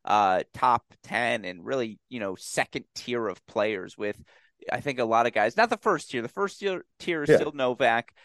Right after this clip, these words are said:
Speaker 1: I think
Speaker 2: Yeah.
Speaker 1: Medvedev, having won a slam, earns the right to be there. Nadal certainly as well. But that second tier, like, Felix is rising. You know, Berrettini just constantly gets to quarterfinals. That's what he does. Sinner, constantly in that second week mix. And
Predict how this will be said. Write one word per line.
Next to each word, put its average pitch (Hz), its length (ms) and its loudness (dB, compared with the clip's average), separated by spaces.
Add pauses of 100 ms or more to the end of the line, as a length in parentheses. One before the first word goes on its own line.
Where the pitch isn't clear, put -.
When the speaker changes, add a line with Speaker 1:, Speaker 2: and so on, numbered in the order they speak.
(300)
Speaker 1:
I 143 160 6
think 110 100 6
Speaker 2:
Yeah. 131 140 4
Speaker 1:
Medvedev, 120 380 2 (140)
having 117 260 -4
won 113 160 -4
a 113 40 -8
slam, 107 320 -4
earns 110 220 -6
the 101 80 -10
right 101 220 -2
to - 100 -14
be 104 180 -8
there. 98 300 0
Nadal 104 420 0
certainly 95 440 -12
as 95 160 -10
well. 107 180 2
But - 220 -6
that 117 180 0
second 123 420 -4
tier, 85 240 -12
like, - 160 -10
Felix 151 460 -6
is 127 140 -10
rising. 110 580 0 (340)
You 104 100 -8
know, 107 60 -4
Berrettini 131 840 -2 (720)
just - 180 -12
constantly 147 500 -2
gets 120 240 -4
to 127 80 -10
quarterfinals. 101 800 -6
That's 110 260 0
what 113 120 -10
he 104 80 -10
does. 90 340 -2
Sinner, 104 480 -4
constantly 123 680 -4
in 110 100 -8
that 104 240 -4
second - 360 -6
week - 280 -18
mix. 76 360 -12
And 80 160 -16